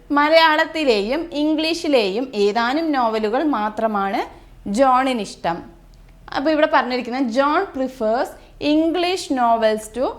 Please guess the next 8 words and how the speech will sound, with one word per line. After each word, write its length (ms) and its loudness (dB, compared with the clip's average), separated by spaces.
Malayalam 760 2
ones." 460 -2
മലയാളം 720 2
നോവലുകളേക്കാൾ 1040 2
ഇംഗ്ലീഷ് 720 0
നോവലുകളാണ് 920 0
ജോണിന് 600 2
ഇഷ്ടം. 520 -6